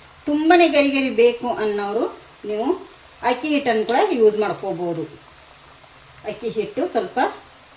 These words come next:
ಹಾಕ್ಕೊಳ್ಳಿ, ನಾನು ಹಾಕಿಲ್ಲ, ನಾನಿಲ್ಲಿ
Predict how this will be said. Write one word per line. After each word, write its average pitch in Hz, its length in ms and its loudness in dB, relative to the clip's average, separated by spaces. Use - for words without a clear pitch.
ಹಾಕ್ಕೊಳ್ಳಿ, 202 360 2
ನಾನು 196 220 -4
ಹಾಕಿಲ್ಲ, 180 420 -4
ನಾನಿಲ್ಲಿ 214 320 -2